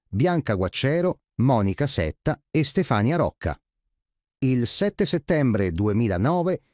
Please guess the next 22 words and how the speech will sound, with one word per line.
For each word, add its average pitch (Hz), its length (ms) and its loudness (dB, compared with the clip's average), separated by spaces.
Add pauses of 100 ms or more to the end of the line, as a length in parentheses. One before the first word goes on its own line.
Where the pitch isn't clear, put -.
(100)
riprende 127 640 0
con 113 220 0
l'ottava 139 400 -2
edizione 170 640 -2
di 147 140 0
L'Eredità, 151 520 -2 (320)
che 127 140 -2
prosegue 131 480 0
fino 120 280 0
al 104 120 -2
venti 143 340 0
giugno 143 420 0
duemiladieci, 143 800 -2 (300)
continuando 135 600 0
a 107 60 2
ottenere 113 500 0
ottimi 101 360 -2
ascolti. 82 520 -4 (800)
Il 127 200 0
diciannove 143 560 0
novembre 107 500 0
duemiladieci 131 840 0